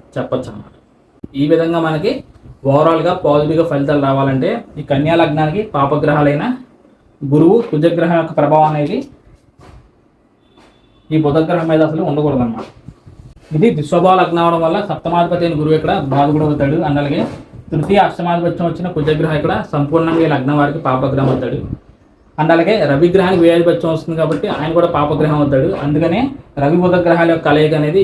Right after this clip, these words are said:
ఈ లగ్నం వారికి అంత మంచి విషయం అయితే కాదనమాట. ఈ విధంగా ఈ లగ్నానికి పాపగ్రహాలతో ఈ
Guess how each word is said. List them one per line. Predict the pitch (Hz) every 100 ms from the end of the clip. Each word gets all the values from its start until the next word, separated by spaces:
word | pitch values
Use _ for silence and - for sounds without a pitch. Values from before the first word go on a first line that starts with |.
| 147
ఈ | 147
లగ్నం | 135 135 151
వారికి | 147 170 -
అంత | 135 139
మంచి | 139 135 131
విషయం | 151 143
అయితే | 175 185 147
కాదనమాట. | 135 127 113 101 - - - - - - 143
ఈ | 160
విధంగా | 175 185 196
ఈ | 151
లగ్నానికి | 131 165 175 151
పాపగ్రహాలతో | 143 156 160 160 151 185 208
ఈ | 147